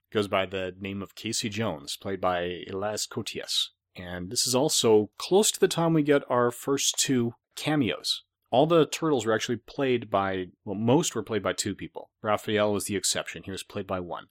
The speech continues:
The vast majority of them have one guy in the suit and somebody else providing the voice. And all the guys in the suits have cameos in the film. So at this point, Michelangelo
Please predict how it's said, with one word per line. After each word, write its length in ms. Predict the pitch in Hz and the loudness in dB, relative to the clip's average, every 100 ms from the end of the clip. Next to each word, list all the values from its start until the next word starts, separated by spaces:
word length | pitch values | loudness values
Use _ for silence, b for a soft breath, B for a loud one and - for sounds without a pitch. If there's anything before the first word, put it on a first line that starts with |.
| _ 262 | _ -10
The 140 | 120 | -2
vast 280 | 104 143 - | 2 0 2
majority 340 | 135 127 123 | 2 2 4
of 80 | 117 | 4
them 140 | 110 | 2
have 340 | 104 98 92 87 - | 0 -2 -2 -4 -8
one 340 | 87 90 110 | -2 2 2
guy 180 | 127 123 | 2 0
in 160 | 127 | 0
the 80 | 113 | -2
suit 420 | - - 190 - - | 0 0 0 -2 -6
and 160 | 110 104 | -2 2
somebody 320 | - 123 110 | 2 4 2
else 140 | 104 | 2
providing 380 | - 98 92 87 | 0 0 0 0
the 60 | 85 | -6
voice. 400 | 78 - - - _ _ - | -8 -8 -6 -6 _ _ -12
And 120 | - 110 | -2 2
all 200 | 110 135 | 4 4
the 80 | |
guys 260 | 127 127 113 | 4 2 0
in 60 | 113 | -2
the 40 | |
suits 340 | - 131 120 | 0 0 0
have 180 | - 107 | -2 -6
cameos 560 | - 117 107 95 82 - | -4 -2 0 0 -2 -4
in 160 | 110 | -6
the 80 | 95 | -6
film. 240 | - 92 - _ _ _ - | -8 -12 -12 _ _ _ -2
So 240 | - 135 | 2 4
at 140 | 120 | 4
this 180 | 180 208 | 4 2
point, 400 | - 165 156 - _ - | 0 0 0 -4 _ -6
Michelangelo 920 | 117 139 139 127 139 127 117 110 107 | 0 2 2 2 2 2 4 6 4